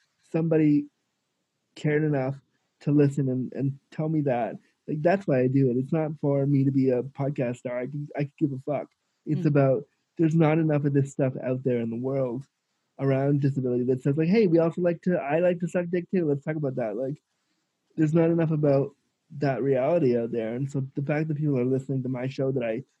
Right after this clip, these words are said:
Speaker 1: record in my bedroom in Toronto is, like, blows my mind.
Speaker 2: Mm-hmm. Yeah, that's, uh, one of our favorite things too, is getting the,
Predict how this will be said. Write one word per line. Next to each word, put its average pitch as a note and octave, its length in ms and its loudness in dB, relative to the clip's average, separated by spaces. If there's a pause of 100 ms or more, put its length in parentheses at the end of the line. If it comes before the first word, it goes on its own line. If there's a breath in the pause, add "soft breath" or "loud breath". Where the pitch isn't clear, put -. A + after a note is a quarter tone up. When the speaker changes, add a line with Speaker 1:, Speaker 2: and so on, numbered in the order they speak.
(140)
Speaker 1:
record D3 400 4
in C#3 80 2
my C3+ 100 2
bedroom C3+ 380 2
in C3 100 0
Toronto C3+ 540 -2
is, C3 160 -2
like, C3+ 320 2 (500)
blows G3+ 280 -2
my A3+ 100 -2
mind. F#3+ 380 -4 (300)
Speaker 2:
Mm-hmm. D#3+ 360 -12 (220)
Yeah, E3 320 -10
that's, D#3+ 200 -10
uh, D#3 140 -8
one D3 200 -4
of C#3+ 80 -4
our C#3 100 -2
favorite C3+ 300 -4
things C3+ 220 -6
too, D#3 120 -2
is C#3 160 -2
getting C3+ 300 0
the, C3 240 0